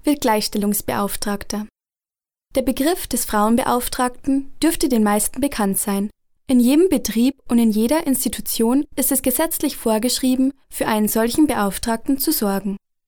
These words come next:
Der Begriff Frauenbeauftragter hat sich im Laufe der Zeit geändert.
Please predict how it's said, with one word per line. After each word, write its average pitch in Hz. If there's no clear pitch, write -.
Der 240
Begriff 226
Frauenbeauftragter 262
hat 294
sich 330
im 247
Laufe 233
der 220
Zeit 214
geändert. 202